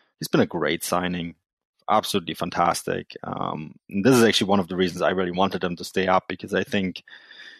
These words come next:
he's going to offer the Bundesliga a lot. Um, obviously, they, they could lose, uh, Sasha Kalajdzic. Um, he's been linked to all sorts of clubs, including Bayern Munich. Um,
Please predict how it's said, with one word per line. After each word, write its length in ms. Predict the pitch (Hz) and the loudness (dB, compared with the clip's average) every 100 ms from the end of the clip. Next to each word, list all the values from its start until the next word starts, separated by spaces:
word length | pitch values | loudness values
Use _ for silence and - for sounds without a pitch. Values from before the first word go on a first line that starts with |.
| _ | _
he's 240 | - 107 | 0 2
going 240 | - 107 98 | 4 4 4
to 140 | 107 | 4
offer 240 | 98 101 101 | 4 4 0
the 100 | 95 | 0
Bundesliga 800 | 101 95 90 - 92 92 95 - _ _ _ - | 2 2 0 -2 -2 -2 -2 -6 _ _ _ 2
a 60 | |
lot. 500 | 101 98 92 - - - _ | 4 6 4 0 -6 -10 _
Um, 640 | - 95 92 92 92 92 92 _ _ _ _ _ - | -2 2 2 2 0 -2 -6 _ _ _ _ _ 2
obviously, 600 | 117 113 110 113 104 95 - | 4 4 2 4 4 2 0
they, 140 | 98 95 | 0 2
they 80 | 95 | -2
could 320 | - 123 104 | 0 -2 0
lose, 480 | 101 101 95 - - | 0 0 0 -2 2
uh, 320 | 98 90 90 | 4 4 2
Sasha 320 | 87 101 - | 2 0 0
Kalajdzic. 800 | - 92 90 90 - 92 - - - _ _ | 0 4 4 2 0 0 -2 -6 -12 _ _
Um, 420 | 90 92 87 90 | -10 -8 -8 -10
he's 100 | - | -12
been 220 | - 90 87 | -8 -4 -2
linked 220 | 90 - | -2 0
to 80 | 87 | 2
all 180 | 87 | 2
sorts 260 | 87 92 - | 2 0 0
of 80 | - | -6
clubs, 320 | - 78 - | -2 -2 -2
including 340 | 87 92 90 | -8 -6 -6
Bayern 300 | 82 87 87 | 0 2 2
Munich. 400 | 87 90 90 - - _ - - - - _ _ _ | -2 -4 -6 -10 -18 _ -20 -20 -20 -20 _ _ _
Um, 560 | 92 85 82 82 87 | -4 -2 -4 -6 -10